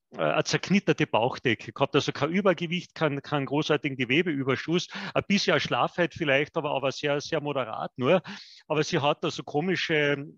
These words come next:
wie gesagt, wir wissen nicht warum, äh, Einziehungen, äh, in, in der, in der Bauchdecke.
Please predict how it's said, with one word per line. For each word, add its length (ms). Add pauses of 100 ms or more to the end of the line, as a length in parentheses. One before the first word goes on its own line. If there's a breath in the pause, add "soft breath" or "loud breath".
wie 100
gesagt, 200
wir 100
wissen 240
nicht 140
warum, 380 (360 loud breath)
äh, 160
Einziehungen, 920 (100)
äh, 360 (200)
in, 160
in 260
der, 260
in 140
der 120
Bauchdecke. 720